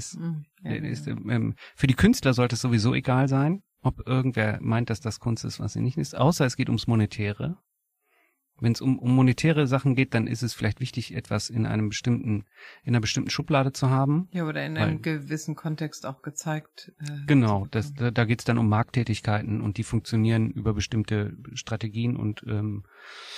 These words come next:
Speaker 1: ja, über Schubladen halt.
Speaker 2: Mhm.
Speaker 1: Wo gehört jemand hin und, äh, wie funktioniert das? Das hat Regeln,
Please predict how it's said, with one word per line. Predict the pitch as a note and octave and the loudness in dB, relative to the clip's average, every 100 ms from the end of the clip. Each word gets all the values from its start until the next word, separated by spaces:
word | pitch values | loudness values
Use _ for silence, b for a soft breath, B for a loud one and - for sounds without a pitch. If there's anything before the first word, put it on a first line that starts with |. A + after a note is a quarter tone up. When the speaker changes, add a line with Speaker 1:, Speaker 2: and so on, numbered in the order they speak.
| B B B B B _ - | B B B B B _ -18
Speaker 1:
ja, | - | -4
über | C#3+ B2 | 2 2
Schubladen | E3 - G#2+ G#2 G#2+ - F3 | 2 2 0 0 -4 -6 -4
halt. | E3+ D#3+ | -4 -4
Speaker 2:
Mhm. | C#3 | -4
Speaker 1:
Wo | |
gehört | A#2+ A2+ B2 A#2+ | 2 4 4 2
jemand | A2+ G#2+ A#2 | 2 2 2
hin | D#3+ G#3 | 2 2
und, | A2+ A2+ - A2+ | 0 0 -4 -8
äh, | A2 | -6
wie | A#2+ | -4
funktioniert | - A#2 - A#2 C3 | -2 -2 2 0 0
das? | D3 | -2
Das | A2 A2 | -2 -2
hat | G#2 | -2
Regeln, | G#2+ A2 C3 D3+ E3 | -2 0 2 2 0